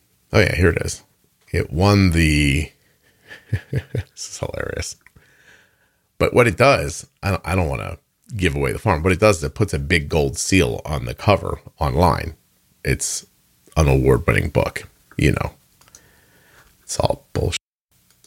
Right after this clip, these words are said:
Um, the two thousand and thirteen Mom's Choice Award winner, Life is Short, Laundry is Eternal,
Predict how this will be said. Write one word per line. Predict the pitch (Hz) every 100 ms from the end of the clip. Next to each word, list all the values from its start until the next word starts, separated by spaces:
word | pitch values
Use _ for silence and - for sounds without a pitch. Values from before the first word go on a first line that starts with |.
| _ _ _ _ _ _
Um, | 73 78 85 90 92 92 95 98 98 98 98 101 101 - _ _ _ _ _ _ _
the | -
two | - 208
thousand | - 196 185 180 165
and | 139
thirteen | - 127 - 139 127 117 _
Mom's | 87 107 110 110 113 -
Choice | - 107 87 -
Award | 90 76 76 64
winner, | 58 50 50 - _ _ _ _ _ _ _ _ -
Life | 120 131
is | 107
Short, | - 123 127 -
Laundry | 85 92 90 82
is | 80
Eternal, | 78 - 65 50